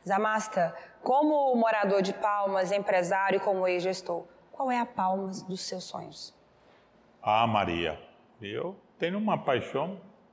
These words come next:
Speaker 2: absurda por essa cidade, né? Eu daqui não saio nunca, né? Eu amo essa cidade. Eu alguma vez te disse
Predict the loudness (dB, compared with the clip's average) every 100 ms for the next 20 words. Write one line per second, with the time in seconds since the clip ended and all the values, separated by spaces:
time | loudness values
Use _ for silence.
0 | _ -8 -6 -6 -4 -2 0 -2 -2 -6
1 | -4 -6 -4 -4 -4 -8 -10 -14 -14 -16
2 | _ -20 -12 -8 -6 -6 -8 -14 -20 _
3 | -10 -8 -4 -4 -2 0 2 4 4 2
4 | 0 -4 -6 -8 -12 -2 2 4 6 6
5 | 2 -4 -6 -6 -8 -4 0 0 -2 -12
6 | -20 -20 _ _ _ _ -10 -6 -6 -6
7 | -8 -8 -6 -4 -2 0 -2 -4 -4 -2
8 | -4 -4 -6 -10